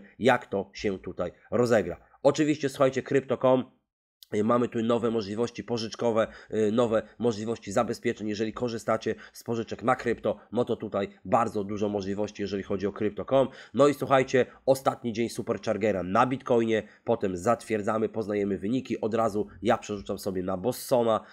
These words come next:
i oczywiście część wrzucam swoich krok, które zarobię na staking. Zobaczymy, ile Bitcoina tu uda się dostać, y, zobaczymy, jak to będzie wyglądać. Oczywiście wyniki Wam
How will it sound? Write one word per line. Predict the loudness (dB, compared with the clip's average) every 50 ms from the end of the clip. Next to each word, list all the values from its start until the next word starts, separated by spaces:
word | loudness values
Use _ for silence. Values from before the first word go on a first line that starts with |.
| -20 _ -2
i | 0 0 2 0
oczywiście | -2 -4 -6 -8 -8 -8 -6 -6 -4 -6 -6 -6 _ _ _
część | -4 -2 0 0 -2 -4 -8
wrzucam | -10 -8 -6 -4 -2 -2 -4 -4 -4 -10 _
swoich | -16 -8 -4 -2 -2 -2 -2 -4
krok, | -6 -4 -4 -4 -4
które | -4 -4 -2 -2 -2
zarobię | 0 2 2 2 2 2 0 -2 -4 -6 -10 _ _
na | -4 -2 0 0 -2 -4 -10
staking. | -14 -6 0 0 0 0 0 -4 -10 -2 2
Zobaczymy, | 2 4 4 4 2 2 4 4 4
ile | 2 2 2 0
Bitcoina | 0 -2 -2 0 0 2 2 0 -2
tu | -2 -4
uda | -4 -4 -4 -6
się | -4 -4 -2
dostać, | -2 -2 -2 -2 -4 -4 -4 -8 -18 -16 -10 -6
y, | -4 -2 -2
zobaczymy, | -2 -2 -4 -4 -4 -4 -2 -2 -2 -4 -6 -6 -2
jak | 0 0 0 0
to | 0 -2
będzie | -2 -2 -2 -2 -4
wyglądać. | -4 -2 -2 -2 -2 -2 -4 -4 -2
Oczywiście | -4 -4 -2 -4 -6 -6 -6 -6 -6 -6
wyniki | -4 -4 -4 -4 -4 -6 -6 -8 -8
Wam | -8 -8 -8